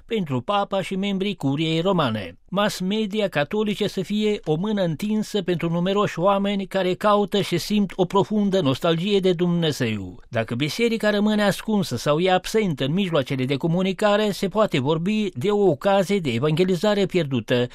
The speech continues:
a afirmat arhiepiscopul Claudio Maria Celli, președintele Consiliului Pontifical al Comunicărilor Sociale, vorbind la Madrid la adunarea delegaților diecezani ai mijloacelor de comunicare.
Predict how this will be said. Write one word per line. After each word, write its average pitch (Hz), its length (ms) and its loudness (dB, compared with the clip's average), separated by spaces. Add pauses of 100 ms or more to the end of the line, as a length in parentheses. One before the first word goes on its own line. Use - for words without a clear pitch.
a 185 160 2
afirmat 175 560 -2
arhiepiscopul 170 760 0
Claudio 185 520 0
Maria 156 340 0
Celli, 202 420 0
președintele 185 640 -2
Consiliului 175 560 -2
Pontifical 156 680 -2
al 127 140 0
Comunicărilor 165 760 0
Sociale, 202 640 -2
vorbind 196 520 2
la 135 100 0
Madrid 175 600 0
la 196 120 2
adunarea 202 540 2
delegaților 180 720 2
diecezani 160 720 0
ai 190 160 -4
mijloacelor 202 680 0
de 185 100 0
comunicare. 143 760 0